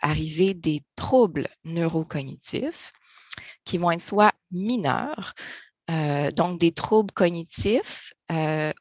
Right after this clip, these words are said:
au-delà de ce qui est attendu pour l'âge, mais qui n'im-, qui ont pas d'impact sur l'état fonctionnel de la personne, ou des troubles neurocognitifs qu'on dit majeurs, et c'est, c'est là que, en fait, c'est l'équivalent, le nouvel équivalent de la démence,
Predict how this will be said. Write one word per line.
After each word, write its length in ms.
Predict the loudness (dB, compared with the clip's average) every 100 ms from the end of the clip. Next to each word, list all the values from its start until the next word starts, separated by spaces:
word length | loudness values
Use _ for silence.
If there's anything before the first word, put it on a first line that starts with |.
| 4
au-delà 380 | 6 8 8
de 120 | 6 0
ce 100 | -2
qui 240 | 0 2
est 160 | 4 2
attendu 340 | -2 -8 -8
pour 200 | -4 2
l'âge, 320 | 4 4 2
mais 100 | -2
qui 140 | -2 0
n'im-, 240 | 0 -2 -8
qui 180 | -6 -4
ont 80 |
pas 180 | 2 2
d'impact 480 | 4 2 0 -4 -4
sur 300 | -4 -2 0
l'état 300 | -2 0 -2
fonctionnel 560 | -2 -6 -6 -4 -2 0
de 80 |
la 120 | 0 0
personne, 680 | 0 -2 -2 -6 -6 -10 -12 -18 -18 -18 -18 -20 -20 -20 _ _ _ -6
ou 160 | 0 2
des 140 | 2
troubles 340 | 2 2 2
neurocognitifs 760 | 2 2 2 0 -2 -4 -2 -2
qu'on 180 | -2 -6
dit 180 | -4 -4
majeurs, 800 | 2 2 4 4 4 0 -4 -4
et 120 | -4
c'est, 440 | -4 -2 0 0 -4
c'est 220 | -8 -2
là 260 | 2 4 2
que, 240 | -2 -2
en 160 | -2 -2
fait, 160 | -2
c'est 80 | 0
l'équivalent, 520 | 0 2 2 2 0
le 80 | -6
nouvel 220 | 0 2
équivalent 360 | 2 2 2 2
de 80 | -2
la 100 | -4
démence, 720 | 0 2 4 0 -2 -2